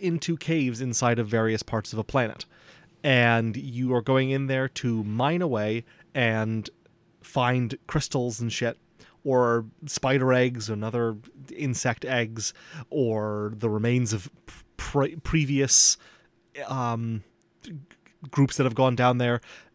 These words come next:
And then you dig all that shit up and then bring it back for money. And then you get your, you know, almost like a, like a Killing Floor, any of those kind of mission-based, you, you, you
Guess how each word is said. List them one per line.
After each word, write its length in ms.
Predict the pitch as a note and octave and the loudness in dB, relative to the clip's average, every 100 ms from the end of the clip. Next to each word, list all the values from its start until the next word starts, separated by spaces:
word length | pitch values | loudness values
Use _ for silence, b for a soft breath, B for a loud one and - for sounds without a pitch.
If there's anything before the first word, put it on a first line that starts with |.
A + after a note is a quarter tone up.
| - | -6
And 420 | C#3 B2 A#2+ C3+ | -2 0 -2 -6
then 360 | C#3 B2+ B2+ A#2 | -4 0 0 0
you 420 | A#2+ A#2+ A#2+ A#2+ | 0 2 4 2
dig 180 | B2 A#2+ | 2 2
all 120 | A2+ | 2
that 160 | A2 - | 0 0
shit 160 | E3 | -2
up 140 | G#3+ - C3+ | -2 -4 -4
and 160 | A#2+ | -2
then 180 | A#2+ A#2+ | 0 -2
bring 200 | A#2 A2+ | -2 -2
it 60 | D3+ | 0
back 280 | C#4 - - | -2 -2 -6
for 160 | F#3+ | -2
money. 280 | G3+ C#3 G2 - | 0 0 -6 -6
And 260 | D#3 C3 A#2+ | 0 2 2
then 140 | A#2 | 0
you 100 | G#2+ | -2
get 120 | G#2+ A#2+ | -8 -8
your, 400 | A2 G#2 G#2 G2+ | -6 -6 -6 -6
you 80 | B2 | -8
know, 60 | A2 | -6
almost 320 | C3 C3+ - | -4 -4 -2
like 200 | B2 - | -2 0
a, 400 | A2+ G#2+ G2+ G2+ - _ _ b b b b - | 0 0 0 -2 -6 _ _ b b b b 0
like 100 | G3 | 0
a 60 | |
Killing 380 | - - B2+ B2 | 2 4 4 2
Floor, 500 | - C3 B2 A#2+ A#2 | 0 2 6 6 6
any 220 | B2+ B2 | 2 0
of 80 | A#2+ | 0
those 140 | A#2 - | 0 0
kind 200 | A#2 A2 | 0 0
of 100 | G2+ | 0
mission-based, 760 | A2+ - A2+ A2 A2 - - b b b b b _ | 0 0 0 2 0 -2 -8 b b b b b _
you, 120 | C3+ | -10
you, 220 | E3 D#3 E3 | -4 -4 -4
you 140 | D#3 | -10